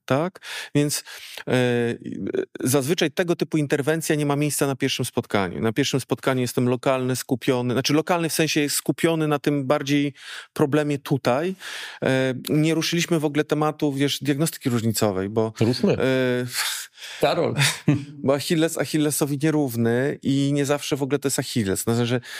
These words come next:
Speaker 1: już pomijając fakt, że ja miałem już przynajmniej kilkanaście Achillesów, które nie były Achillesami, tylko konfliktami tylnymi,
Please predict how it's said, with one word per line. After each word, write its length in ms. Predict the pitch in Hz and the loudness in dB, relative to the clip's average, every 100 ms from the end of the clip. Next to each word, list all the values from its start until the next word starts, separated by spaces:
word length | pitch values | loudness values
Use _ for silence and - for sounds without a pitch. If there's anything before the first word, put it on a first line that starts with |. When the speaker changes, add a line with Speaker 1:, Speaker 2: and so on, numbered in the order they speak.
| - | -4
Speaker 1:
już 100 | 135 | -4
pomijając 400 | - 160 202 196 | 0 2 2 0
fakt, 400 | - 127 101 - | 0 0 0 -2
że 280 | 120 120 127 | -2 2 2
ja 120 | 131 | 2
miałem 300 | 139 143 147 | 2 0 0
już 100 | 147 | -2
przynajmniej 320 | - 156 156 151 | -2 -2 0 -2
kilkanaście 600 | 151 170 165 165 - 151 | -2 0 2 0 0 0
Achillesów, 520 | - 147 147 147 139 | 0 2 2 0 -2
które 160 | 147 139 | 0 0
nie 80 | |
były 180 | 131 143 | 0 0
Achillesami, 720 | 135 - 131 135 135 131 127 | 0 0 0 2 0 0 0
tylko 220 | 120 120 120 | -2 -2 0
konfliktami 580 | 127 - - 123 123 | 0 -2 -2 0 0
tylnymi, 580 | 113 123 123 123 117 120 | 0 0 2 2 2 0